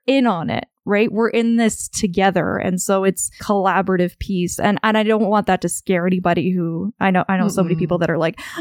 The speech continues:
Speaker 1: "I don't wanna participate. I don't wanna go to a show with audience participation." That is okay. You do not have to participate.
Speaker 2: <laughs>
Speaker 1: And even if you're not participating, you're still part of the conversation. You're still equally involved in this, right? Like, the,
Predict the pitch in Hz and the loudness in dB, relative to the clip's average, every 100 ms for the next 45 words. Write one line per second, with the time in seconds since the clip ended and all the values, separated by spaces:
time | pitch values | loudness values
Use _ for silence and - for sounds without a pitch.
0 | - 294 311 370 339 269 320 285 320 - | -4 -2 0 0 0 0 0 0 -2 0
1 | 226 - 269 277 254 254 226 233 247 285 | -2 0 0 0 0 0 2 2 2 2
2 | 262 277 254 - 226 240 220 226 226 226 | 2 2 0 0 0 2 2 0 0 -2
3 | 208 - 220 180 - - 160 185 240 294 | -4 -2 -2 -2 -6 -2 0 2 0 0
4 | 262 269 233 170 185 180 226 254 349 - | -2 -2 -2 -2 -2 0 -2 0 -2 0
5 | 240 214 190 185 190 - 175 196 - 403 | -2 0 0 0 -2 -4 -2 -4 -4 -10
6 | 480 - _ _ _ _ 240 247 285 254 | -10 -20 _ _ _ _ 0 2 2 2
7 | 254 247 240 240 247 - 233 202 196 190 | 2 2 2 2 0 0 0 0 -4 -4
8 | 185 185 185 - - 202 196 196 - - | -4 -2 -4 -4 -2 -2 -2 -6 -8 -2
9 | 208 196 180 175 175 180 185 - - 196 | 0 0 -4 -4 -2 -4 -2 -4 -2 -4
10 | - 185 180 175 - 196 190 190 185 180 | -2 -2 0 -2 0 0 2 0 0 -2
11 | 185 175 180 190 202 - 196 139 - - | 2 2 2 2 -2 -2 0 0 -2 -6
12 | - 190 196 196 202 - 196 | -2 2 2 4 0 0 -4